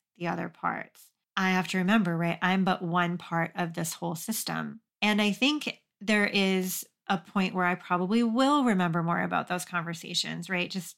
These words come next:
I have to trust right now that there's a reason why I don't, and I'm trusting my system, which is a big piece in this whole communication, right? So it's a gatekeeper decision. It's not my decision,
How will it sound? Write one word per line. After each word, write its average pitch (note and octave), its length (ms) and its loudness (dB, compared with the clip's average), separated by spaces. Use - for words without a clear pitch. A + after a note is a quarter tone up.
I A3 140 6
have B3 180 4
to C4+ 100 0
trust A3+ 300 2
right A3+ 160 2
now F#3 220 4
that G3 140 -2
there's F#3+ 220 2
a G3 100 0
reason F3+ 640 0
why F#3+ 280 2
I G3+ 120 4
don't, G#3 440 2
and F#3 160 2
I'm F3+ 220 2
trusting F#3+ 460 -2
my G3 120 2
system, F3+ 640 -4
which A3+ 180 0
is A3 320 2
a A3+ 80 0
big G#3+ 320 2
piece A#3 360 2
in G3 100 2
this F#3 160 0
whole F3 160 0
communication, F3+ 760 -2
right? F3 300 -2
So F3 480 -2
it's G3 160 -2
a G3 40 -4
gatekeeper G#3 440 2
decision. B3+ 680 2
It's F#3+ 180 -2
not F#3 140 2
my F#3+ 140 2
decision, G#3+ 640 0